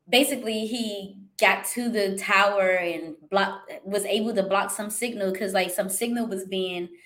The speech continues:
put out. So we couldn't see the aliens for who they truly were. We would see them as humans. And on They Live,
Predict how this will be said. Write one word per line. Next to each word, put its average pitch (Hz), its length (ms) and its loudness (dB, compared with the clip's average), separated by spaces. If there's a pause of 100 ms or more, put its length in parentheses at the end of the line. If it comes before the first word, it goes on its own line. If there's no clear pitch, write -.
(300)
put 233 180 2
out. 175 360 8 (200)
So 202 180 2
we 208 180 0
couldn't 247 320 0
see 226 240 -2
the 196 200 2
aliens 190 380 -2
for 190 120 -2
who 196 260 -2
they 175 160 -2
truly 196 420 -8
were. 175 400 0
We 190 120 -4
would 175 140 -4
see 196 180 -6
them 175 200 -4
as 160 140 -6
humans. 208 640 -2 (880)
And 254 560 4
on 226 240 -2
They 208 180 0
Live, 220 960 -2